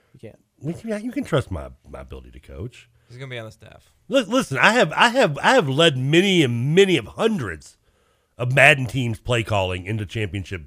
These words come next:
Speaker 2: glory. Okay.
Speaker 3: What about N C double A football fourteen?
Speaker 2: Oh,
Speaker 3: You
Speaker 2: I
Speaker 3: ever,
Speaker 2: was
Speaker 3: you ever
Speaker 2: good.
Speaker 3: take Louisville to a national championship?
Speaker 2: Yeah, I did. Je-, you know who was my head coach? Jeff Brom.
Speaker 3: Oh, I've done that on N C double A
Speaker 1: By the way,
Speaker 3: football
Speaker 1: Patrick,
Speaker 3: fourteen.
Speaker 1: you were wrong.
Speaker 2: Yeah,
Speaker 1: Um,
Speaker 2: of course you're wrong.
Speaker 1: according to Kelly Dickey,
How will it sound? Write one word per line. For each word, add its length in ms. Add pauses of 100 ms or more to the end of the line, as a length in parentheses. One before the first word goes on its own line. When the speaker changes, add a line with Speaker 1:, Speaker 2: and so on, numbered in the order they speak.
(600)
Speaker 2:
glory. 360
Okay. 200
Speaker 3:
What 80
about 120
N 100
C 100
double 160
A 40
football 280
fourteen? 500 (140)
Speaker 2:
Oh, 100
Speaker 3:
You 60
Speaker 2:
I 60
Speaker 3:
ever, 40
Speaker 2:
was 200
Speaker 3:
you 100
ever 180
Speaker 2:
good. 120
Speaker 3:
take 200
Louisville 240
to 100
a 60
national 300
championship? 480
Speaker 2:
Yeah, 220 (100)
I 80
did. 320 (180)
Je-, 200
you 80
know 100
who 100
was 140
my 120
head 220
coach? 420 (600)
Jeff 240
Brom. 340 (380)
Speaker 3:
Oh, 80
I've 160
done 160
that 120
on 120
N 100
C 100
double 140
A 60
Speaker 1:
By 100
the 80
way, 60
Speaker 3:
football 140
Speaker 1:
Patrick, 160
Speaker 3:
fourteen. 60
Speaker 1:
you 40
were 80
wrong. 420 (220)
Speaker 2:
Yeah, 240
Speaker 1:
Um, 60
Speaker 2:
of 60
course 260
you're 100
wrong. 200
Speaker 1:
according 280
to 80
Kelly 200
Dickey, 500